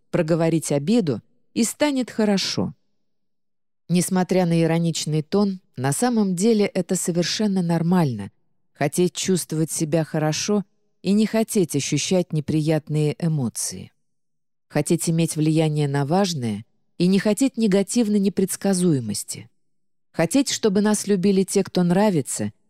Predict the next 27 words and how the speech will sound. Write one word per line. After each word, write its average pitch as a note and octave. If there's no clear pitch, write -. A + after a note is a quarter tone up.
и D3
не F3+
приставали F#3
те, G#3+
кто -
неприятен. E3+
Хотеть F#3
выбирать F#3+
дело F#3
по F#3
душе, E3
чтобы G3+
не G#3
пришлось G#3+
работать F#3
ни F3+
одного E3+
дня E3+
своей D3
жизни. C#3
Поэтому A3
так D3+
популярны D#3
курсы, G#3
на C#3+
которых D#3+
вы, G#3